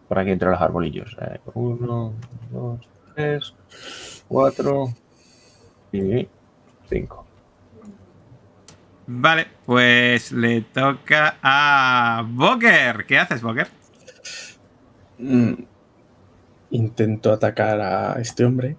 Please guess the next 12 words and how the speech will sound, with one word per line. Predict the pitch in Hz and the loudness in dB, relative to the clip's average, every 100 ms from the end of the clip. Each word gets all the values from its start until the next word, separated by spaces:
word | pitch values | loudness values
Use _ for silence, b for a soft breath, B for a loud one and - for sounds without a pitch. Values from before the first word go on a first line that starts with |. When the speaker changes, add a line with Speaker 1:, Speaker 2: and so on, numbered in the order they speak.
| - _ _ _ _ _ _ | -14 _ _ _ _ _ _
Speaker 3:
Al | 117 117 | -4 0
menos | 120 117 117 | 2 2 0
sé | - 113 | -2 -2
dónde | 110 110 107 | 0 -2 -4
está. | 101 - - 131 - _ _ _ _ _ | -8 -8 -8 -8 -12 _ _ _ _ _
Pero | - 113 107 120 120 | -2 0 0 -4 -2
entiendo | 117 110 104 107 | 2 2 2 0
que | 117 113 107 107 113 | 0 2 2 0 -2
como | 107 110 | -2 0
es | 113 117 | -2 2
una | 113 | 2
pro-, | 117 113 110 | 2 -4 -4